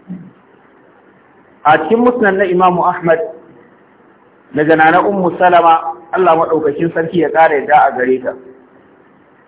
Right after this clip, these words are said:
Ummu Salama take bada labarin cewa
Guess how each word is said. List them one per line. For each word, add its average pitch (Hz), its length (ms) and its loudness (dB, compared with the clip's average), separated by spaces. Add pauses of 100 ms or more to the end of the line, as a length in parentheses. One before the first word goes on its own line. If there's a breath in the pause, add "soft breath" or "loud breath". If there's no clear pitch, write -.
(480)
Ummu 196 240 0
Salama 180 380 4
take 180 240 -2
bada 175 240 2
labarin 156 540 2
cewa 147 420 4